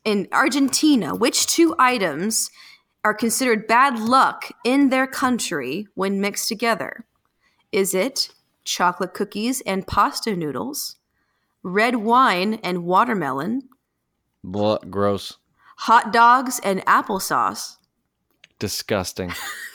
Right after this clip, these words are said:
Speaker 1: <laughs> banana slices and anchovies?
Speaker 2: Why?
Speaker 1: I, I know why.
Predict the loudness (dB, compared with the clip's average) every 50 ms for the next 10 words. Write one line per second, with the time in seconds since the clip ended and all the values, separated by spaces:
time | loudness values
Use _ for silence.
0 | -20 -20 _ _ _ _ _ -20 -20 -18 -18 -20 -8 _ 0 2 4 4 4 4
1 | 2 0 0 0 0 2 2 2 0 -2 -4 -6 -6 -6 -8 -8 -6 -6 -4 -4
2 | -6 -6 -6 -4 -2 -2 -2 -2 -2 -4 -4 -4 -6 -6 -8 -12 -12 -12 -12 -12
3 | -12 -12 -14 _ _ _ _ _ _ _ -20 _ _ _ -18 -16 -16 -16 -16 -16
4 | -18 -18 -18 -6 2 4 6 6 6 4 4 2 0 0 -2 -4 -8 0 2 2
5 | 2 4 4 2 4 4 4 6 6 6 6 6 6 8 8 8 8 8 6 0